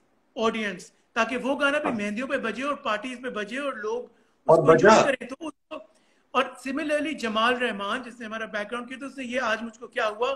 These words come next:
Speaker 1: बिल्कुल नए अंदाज में किया, जो नताशा नूरानी और आयमा बेग ने, um, sing किया और जेब ने या, अ, खिलती कली किया था, तो वो बिल्कुल नए तरीके से किए थे। इसके अलावा फिल्म के जो बाकी गाने थे, फिल्म में नौ गाने थे।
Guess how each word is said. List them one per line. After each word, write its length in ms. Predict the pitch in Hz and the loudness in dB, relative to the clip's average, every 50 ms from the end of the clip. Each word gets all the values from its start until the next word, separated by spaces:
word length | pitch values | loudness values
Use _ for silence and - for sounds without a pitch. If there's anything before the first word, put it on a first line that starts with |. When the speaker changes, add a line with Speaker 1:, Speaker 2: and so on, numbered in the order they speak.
| - - _ _ _ _ _ | -6 -10 _ _ _ _ _
Speaker 1:
बिल्कुल 260 | 240 247 247 311 277 | -10 -8 -6 -4 -2
नए 180 | 247 240 254 277 | 0 2 2 2
अंदाज 340 | 294 294 269 262 247 247 240 | 2 0 0 -2 -4 -4 -6
में 140 | 240 226 226 | -10 -12 -10
किया, 180 | - 226 240 | -8 -8 -8
जो 140 | 240 247 247 | -8 -8 -10
नताशा 440 | 226 214 202 226 208 196 196 233 247 | -12 -10 -10 -10 -10 -8 -6 -8 -8
नूरानी 480 | 240 220 208 202 202 202 196 233 247 | -8 -8 -8 -8 -8 -8 -8 -8 -10
और 320 | 269 - 262 226 208 202 - _ _ _ _ _ - | -10 -8 -8 -8 -8 -10 -12 _ _ _ _ _ -6
आयमा 240 | 208 208 214 220 214 | -6 -4 -4 -4 -4
बेग 340 | 180 202 208 214 220 - | -2 -2 -2 -2 -4 -4
ने, 240 | 262 233 240 233 233 226 226 - _ _ _ _ _ _ _ _ - | -6 -6 -4 -4 -6 -6 -10 -16 _ _ _ _ _ _ _ _ -8
um, 340 | 220 208 208 208 208 226 - - - | -6 -4 -4 -6 -6 -10 -14 -18 -14
sing 260 | - - 226 220 226 | -10 -10 -10 -8 -8
किया 180 | 233 254 277 | -2 0 0
और 160 | 269 240 - - | 0 0 -2 -2
जेब 260 | 214 214 226 220 226 | -2 -2 -2 -2 -4
ने 80 | 240 | -6
या, 220 | 240 233 226 220 220 | -6 -4 -2 -2 -2
अ, 340 | - - 240 226 220 208 190 - - _ _ _ _ _ _ _ - | -2 -4 -4 -4 -4 -6 -8 -10 -16 _ _ _ _ _ _ _ -12
खिलती 240 | - 208 208 247 240 | -12 -10 -8 -8 -8
कली 260 | 240 233 214 220 226 | -6 -6 -6 -6 -6
किया 220 | 220 220 214 214 | -6 -4 -6 -2
था, 100 | 208 254 | -2 -2
तो 140 | 269 277 302 | -2 -2 -6
वो 60 | 294 | -8
बिल्कुल 320 | 269 208 269 277 277 330 285 | -6 -6 -6 -6 -4 -4 -2
नए 200 | 240 233 254 277 | 0 0 0 0
तरीके 340 | 269 262 247 226 226 226 202 | -2 -4 -8 -6 -6 -8 -8
से 140 | 208 208 | -8 -10
किए 280 | 185 - 196 196 190 190 - | -12 -12 -14 -14 -14 -14 -16
थे। 100 | 185 180 _ _ _ _ _ _ _ _ _ _ _ - | -20 -20 _ _ _ _ _ _ _ _ _ _ _ -6
इसके 240 | 262 247 - - 359 | -4 -4 -2 -2 2
अलावा 320 | 349 330 302 - 233 233 | 4 6 6 6 4 0
फिल्म 240 | - - 262 294 302 | -4 -6 -8 -8 -8
के 100 | 285 320 | -8 -8
जो 120 | 302 311 | -8 -8
बाकी 340 | 214 202 214 208 302 311 311 | -4 -4 -4 -4 -2 -6 -4
गाने 220 | - 269 233 226 | -4 -2 -2 -2
थे, 100 | 226 269 | -4 -8
फिल्म 200 | 240 247 262 277 | -10 -10 -10 -10
में 80 | 311 320 | -8 -8
नौ 280 | 269 220 226 247 269 262 | -6 -6 -4 -4 -4 -2
गाने 320 | 240 208 190 185 190 185 | -4 -4 -6 -8 -12 -16
थे। 200 | 180 180 165 165 | -18 -20 -20 -20